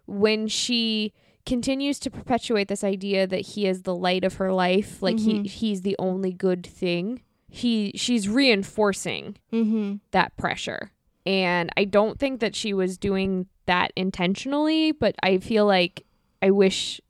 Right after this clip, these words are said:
Speaker 1: I wish sometimes parents would, would think about how their words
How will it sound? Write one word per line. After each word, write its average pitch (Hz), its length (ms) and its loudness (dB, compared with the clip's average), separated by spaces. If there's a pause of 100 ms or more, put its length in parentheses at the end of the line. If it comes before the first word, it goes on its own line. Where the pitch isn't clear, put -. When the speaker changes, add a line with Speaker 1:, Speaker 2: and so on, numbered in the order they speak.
(120)
Speaker 1:
I 254 60 2
wish 359 240 6 (680)
sometimes 233 640 0
parents 196 540 -4
would, 180 400 0
would 190 200 -2
think 202 200 2
about 180 260 0
how 175 180 2
their 175 160 4
words 175 560 -2